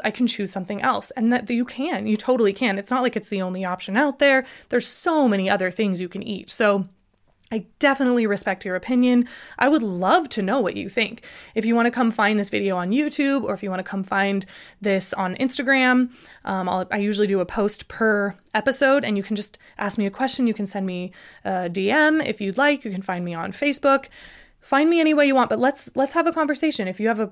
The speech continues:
if you have an opinion on this, I'd love to know what your opinion is. Do you agree with me? Do you disagree with me? Why? Do you have a completely different view on it? Come have a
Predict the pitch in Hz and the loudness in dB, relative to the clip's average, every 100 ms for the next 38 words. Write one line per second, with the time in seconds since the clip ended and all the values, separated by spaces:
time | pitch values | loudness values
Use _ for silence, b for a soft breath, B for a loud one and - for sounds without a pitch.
0 | - - 220 233 254 277 262 214 220 247 | -8 -10 -2 0 2 0 -2 0 0 2
1 | 262 285 240 208 220 247 247 285 226 214 | 2 0 -2 0 0 0 0 2 2 2
2 | 214 208 196 233 202 190 - 208 233 220 | 0 0 -2 -2 -2 -2 -6 -6 -6 -2
3 | 208 196 226 277 320 339 349 226 185 208 | -2 0 2 2 0 -2 -2 -2 -2 -4
4 | 226 254 294 294 294 311 302 202 214 269 | -2 -2 0 -2 -2 -2 0 0 0 0
5 | 285 269 214 202 190 - 202 214 196 190 | 0 0 -2 -2 -4 -6 -6 -4 -4 -4
6 | 208 190 190 240 262 262 269 262 B B | -4 -6 -4 -2 0 2 2 -2 B B
7 | B B B _ - 262 294 311 320 294 | B B B _ -2 2 4 6 4 2
8 | 254 254 294 | 0 0 0